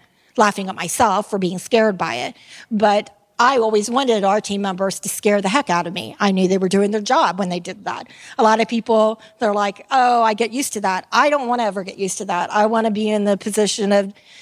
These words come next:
of, you know, credibility from them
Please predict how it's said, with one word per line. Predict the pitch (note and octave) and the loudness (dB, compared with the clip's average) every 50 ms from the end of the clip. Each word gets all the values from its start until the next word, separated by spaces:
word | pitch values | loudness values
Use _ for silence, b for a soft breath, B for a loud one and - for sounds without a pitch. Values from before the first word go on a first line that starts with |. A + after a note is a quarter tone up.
| B B B - | B B B -2
of, | B3 G3 F#3+ F#3+ G3 F#3+ F#3 G3+ - - - - | 2 2 4 2 2 -2 -4 -8 -12 -16 -14 -10
you | G3+ G3+ G3 | -8 -6 -6
know, | F#3+ F#3 F3+ F3+ F3+ F#3+ - _ _ _ _ _ _ _ _ | -4 -6 -6 -6 -8 -10 -14 _ _ _ _ _ _ _ _
credibility | - - - D4 D4 C4+ C4 A3 C4 C#4+ C#4+ C#4+ C4 A3+ A3+ A3+ | -14 -4 0 0 2 2 2 2 2 2 4 4 2 2 0 -2
from | G#3+ - A3+ G#3+ G#3 G#3+ | -2 -2 -2 -2 -2 0
them | G3 A#3 B3+ C4 B3 A3+ G#3+ G3+ G3+ G3+ | 0 0 0 0 0 0 -2 -4 -6 -8